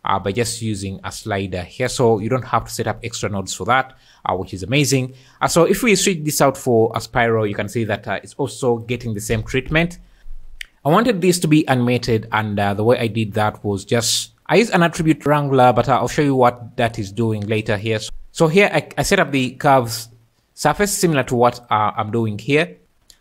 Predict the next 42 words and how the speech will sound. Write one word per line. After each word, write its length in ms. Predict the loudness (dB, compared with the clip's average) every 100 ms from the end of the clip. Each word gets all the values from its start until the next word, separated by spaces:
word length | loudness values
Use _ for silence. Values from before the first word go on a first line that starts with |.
| _ -2
And, 280 | 0 4
uh, 240 | 4 4 2
for 220 | -2 2
the 120 | 4
roll, 520 | 6 6 6 4 0 -2
uh, 180 | 0
this 220 | 0 -2 0
roll 180 | 0
here, 360 | 0 0 -2 -4 -18 -4
you 160 | -2
can 160 | -2 -2
animate 420 | -2 -2 -2 -4 -4
it. 340 | -6 -6 -18 -4
Basically, 360 | -2 0 2 2
that's 240 | 0 2
what 120 | 0
I 60 | 0
did 380 | 0 -2 -2 -10 -10
to 60 | -2
give 260 | 0 2
the, 220 | 2 0 -2
the 160 | 0
illusion 460 | 4 6 6 4 0
of 640 | 0 6 6 6 2 -8 -18 -16
these 600 | -6 -2 0 -2 -6 -10 -14
slugs 480 | -4 0 0 -2
being 360 | -6 0 0 0
alive. 400 | -2 2 2 0 -4
If 140 | 0 0
you 80 | 4
have 200 | 2 2
some 420 | 0 0 0 0
bit 140 | 0
of 120 | 0 -2
animation 520 | -2 -2 -2 -4 -4
in 80 | -2
the 80 | 4
worms, 380 | 4 4 0 -8
it 140 | -4
will 180 | 0 0
be 220 | 2 0
transferred 640 | 2 0 0 2 2 2